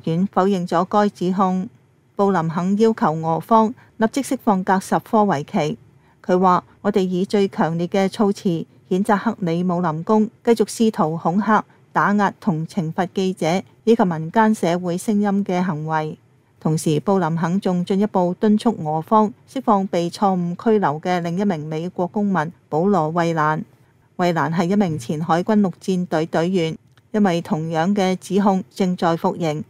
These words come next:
刑期長達十六年。但係佢強烈否認呢一項指控。拜登三月三十一號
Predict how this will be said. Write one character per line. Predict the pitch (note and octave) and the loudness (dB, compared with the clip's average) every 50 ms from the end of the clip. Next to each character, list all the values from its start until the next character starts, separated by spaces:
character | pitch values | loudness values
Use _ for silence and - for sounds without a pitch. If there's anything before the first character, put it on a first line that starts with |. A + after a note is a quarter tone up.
| _ _ _ | _ _ _
刑 | - F3+ E3+ | -4 -4 -4
期 | E3+ - G#3 D#3+ D#3+ | 0 0 0 0 0
長 | D#3+ - - E3+ D3+ | -2 -2 -2 -2 -2
達 | D#3 - F3+ F3 | 0 0 0 -2
十 | - - - E3+ | 0 0 -2 -2
六 | F3+ F3 E3 | -2 -2 -4
年。 | E3 D#3+ D3+ D#3 D#3+ - - _ _ _ _ _ _ _ | -4 -4 -6 -6 -6 -8 -12 _ _ _ _ _ _ _
但 | - F3+ F3 | -4 -2 -2
係 | E3+ E3 | -2 -2
佢 | - - E3 F3 F3+ | 0 0 0 0 0
強 | - - D#3 D#3 E3 | 0 0 0 0 0
烈 | E3+ E3+ | -2 -2
否 | - - F3+ D#3+ | 0 0 0 0
認 | F3+ G3+ F#3+ F3+ | 2 0 0 0
呢 | F3+ G3+ | 2 2
一 | G#3 G#3 | 2 2
項 | G3 F#3 D#3+ E3+ E3+ | 2 0 -2 -2 -6
指 | - - E3+ F#3 F#3+ | -4 -4 -2 0 2
控。 | G#3 F#3+ F#3 F#3 F#3 F3+ - _ _ _ _ _ _ _ _ _ _ _ _ _ _ _ _ _ _ | 4 4 4 2 0 -2 -6 _ _ _ _ _ _ _ _ _ _ _ _ _ _ _ _ _ _
拜 | - F#3+ F3+ F3+ | -2 0 0 2
登 | - G#3+ G#3+ G#3 | 2 2 2 2
三 | - - A3+ G#3 G3+ | 4 2 2 2 4
月 | G3 F#3+ | 2 0
三 | F3 - - G#3+ G3+ G3+ | -2 -2 0 0 0 0
十 | - - G3 | 0 -2 -2
一 | G3+ G#3 | 0 2
號 | G3+ G#3+ F#3+ F#3 F3+ - | 4 4 4 4 2 0